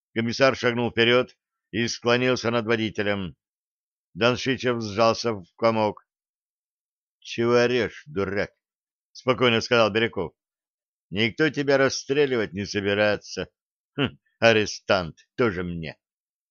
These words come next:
Вытри кровь и иди спать. Без тебя обойдёмся. Мне в экипаже трусы не нужны». Он выпрямился и обвёл взглядом сбежавшихся на вопли танкистов. «Ну,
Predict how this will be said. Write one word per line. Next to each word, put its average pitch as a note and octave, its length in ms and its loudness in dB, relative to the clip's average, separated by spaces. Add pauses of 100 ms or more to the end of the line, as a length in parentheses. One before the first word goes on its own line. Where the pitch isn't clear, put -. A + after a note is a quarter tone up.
(300)
Вытри C3+ 400 2
кровь C3+ 380 2
и B2 120 0
иди A#2+ 160 -4
спать. A2+ 640 0 (380)
Без A2 220 -4
тебя B2 340 4
обойдёмся. G#2 840 -2 (640)
Мне B2+ 300 2
в C3 120 2
экипаже A#2+ 520 0
трусы A#2+ 440 -4
не A#2 140 -2
нужны». A2+ 520 -2 (1600)
Он A#2+ 180 0
выпрямился E3 680 6
и B2+ 60 6
обвёл C#3+ 320 4
взглядом A#2 600 4 (260)
сбежавшихся A#2 800 2
на A2+ 100 0
вопли G#2+ 280 0
танкистов. F2 680 -6 (880)
«Ну, C3+ 460 0